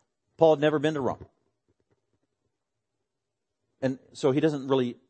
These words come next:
know anybody other than by maybe reputation or through correspondence, unless he had some friends that eventually moved there.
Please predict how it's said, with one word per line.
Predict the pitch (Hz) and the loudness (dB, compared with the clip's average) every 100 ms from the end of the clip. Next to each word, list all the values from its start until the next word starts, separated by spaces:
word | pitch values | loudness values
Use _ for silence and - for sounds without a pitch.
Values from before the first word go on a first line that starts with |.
| _ _ _ _ _ - | _ _ _ _ _ -10
know | 113 123 | 0 2
anybody | 214 135 98 107 185 _ _ _ _ _ _ _ _ - | 2 -2 -6 -8 -10 _ _ _ _ _ _ _ _ -4
other | 120 | -4
than | 120 123 | -2 -2
by | 117 110 113 | 2 2 0
maybe | 120 117 | -4 -4
reputation | 107 113 107 - 107 113 165 | -2 -2 -4 -6 -6 -4 -8
or | 156 113 110 - | -4 -2 -4 -8
through | 117 | -16
correspondence, | 104 120 110 - 107 107 170 - _ _ _ _ _ _ _ _ _ _ _ | -6 -4 -4 -4 -4 -6 -10 -14 _ _ _ _ _ _ _ _ _ _ _
unless | 117 117 | -8 -4
he | 120 | -2
had | 113 | -4
some | 117 | -6
friends | 110 120 117 117 | -10 -6 -6 -6
that | 113 | -6
eventually | 117 113 113 | -6 -8 -10
moved | 101 110 180 127 | -6 -6 -6 -4
there. | 98 131 | -4 -6